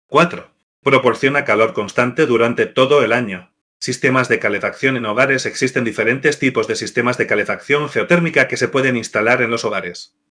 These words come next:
Estos sistemas pueden variar en su diseño y funcionalidad, pero todos comparten el mismo objetivo: aprovechar el calor de la tierra. Aquí hay algunos ejemplos. Tipo de sistema. Descripción: sistemas de bucle cerrado.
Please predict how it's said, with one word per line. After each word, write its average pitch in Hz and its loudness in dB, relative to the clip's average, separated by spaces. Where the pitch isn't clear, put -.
Estos 175 0
sistemas 131 -2
pueden 127 0
variar 107 2
en 117 -6
su 120 -4
diseño 143 -4
y 135 -2
funcionalidad, 107 -2
pero 123 2
todos 131 0
comparten 127 0
el 120 -2
mismo 139 0
objetivo: 107 -4
aprovechar 117 0
el 110 -4
calor 113 2
de 127 2
la 113 2
tierra. 113 -4
Aquí 156 2
hay 120 6
algunos 117 0
ejemplos. 113 -4
Tipo 139 0
de 110 2
sistema. 107 -4
Descripción: 127 -2
sistemas 127 0
de 120 2
bucle 110 -2
cerrado. 104 -4